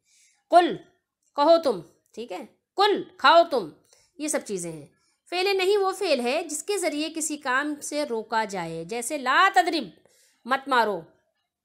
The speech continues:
मत मार तू या मत मारो तुम या तुम मत मारो, ठीक है। ला तदरिब ये फेल नहीं कहलाता है,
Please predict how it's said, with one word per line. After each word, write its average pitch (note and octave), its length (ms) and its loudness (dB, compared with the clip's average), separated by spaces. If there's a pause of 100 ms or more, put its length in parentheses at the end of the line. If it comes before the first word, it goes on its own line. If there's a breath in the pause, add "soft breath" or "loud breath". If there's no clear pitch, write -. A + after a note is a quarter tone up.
(280)
मत E4 260 -2
मार E4 320 6
तू A#4 140 2 (160)
या C4+ 120 -4
मत D4 220 -6
मारो D#4 300 6
तुम F4 220 -4 (380 soft breath)
या C4 80 -2
तुम C4 220 -6
मत A#3 180 -4
मारो, F3 300 -4 (120)
ठीक D#4+ 160 -14
है। D4+ 100 -4
ला C4+ 300 6
तदरिब B3+ 400 -2 (220)
ये B3 100 -4 (280)
फेल D4+ 160 -2
नहीं B3+ 300 -2
कहलाता F#3 380 -6
है, D#3 140 -12